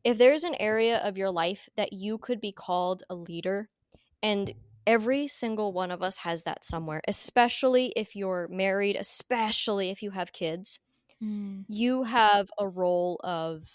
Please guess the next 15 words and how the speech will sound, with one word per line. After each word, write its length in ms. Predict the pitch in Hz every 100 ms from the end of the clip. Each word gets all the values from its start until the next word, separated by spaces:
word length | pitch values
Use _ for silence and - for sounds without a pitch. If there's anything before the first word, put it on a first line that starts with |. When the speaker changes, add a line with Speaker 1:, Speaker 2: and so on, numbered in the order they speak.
| -
Speaker 1:
you 100 | 202
know, 140 | 165 160
quote 220 | - 185
unquote 340 | 180 196 180
leadership. 500 | 190 175 175 - 165 -
You 180 | 208
have 240 | 220 233 202
a 80 | 202
role 360 | 180 185 190
of 100 | 185
authority. 640 | 175 - 185 175 175 160 165 _ - - -
And 140 | 220
what 160 | 220 220
that 180 | 240 269
authority 500 | - 233 214 214